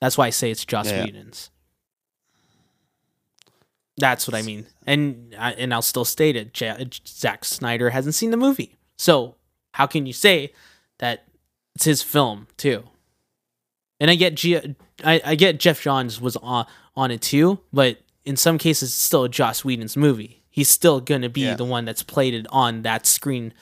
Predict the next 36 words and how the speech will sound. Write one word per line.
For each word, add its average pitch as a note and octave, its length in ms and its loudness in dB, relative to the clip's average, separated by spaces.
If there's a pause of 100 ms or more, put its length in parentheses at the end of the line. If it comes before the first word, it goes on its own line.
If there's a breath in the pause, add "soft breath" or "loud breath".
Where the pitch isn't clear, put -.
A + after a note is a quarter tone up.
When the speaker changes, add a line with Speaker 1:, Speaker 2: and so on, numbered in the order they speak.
(500 soft breath)
Speaker 1:
And, B2+ 300 -2
and D3+ 180 2
I D3 100 6
know E3+ 180 6
it D#3+ 80 4
says D3+ 180 2
Zack C3 320 2
Snyder C3 340 -2
directed C3 440 0
it, D#3+ 160 2
but B2+ 220 -2 (280)
like C#3 180 -4
I D3+ 40 0
said, C#3+ 280 -2 (680)
he D#3 180 0
left, D3 540 -2 (500)
or D3 180 6
he, C#3+ 320 -4
not C3+ 340 -4
left, A2 200 -8
I'm A#2+ 80 -4
sorry. G#2+ 260 -6 (280 soft breath)
That's - 140 -6
a, A#2+ 80 -2
that's A#2 280 -8
a, G#2 160 -10
that's A2 240 -8
a - 20 -12
terrible G#2+ 480 -10
way G#2+ 100 -8
of A2 80 -12
saying A2 220 -14
it. A2+ 140 -16 (360 loud breath)
He, D#3 220 0
he's, C#3+ 540 -2 (120)
was, C#3 280 0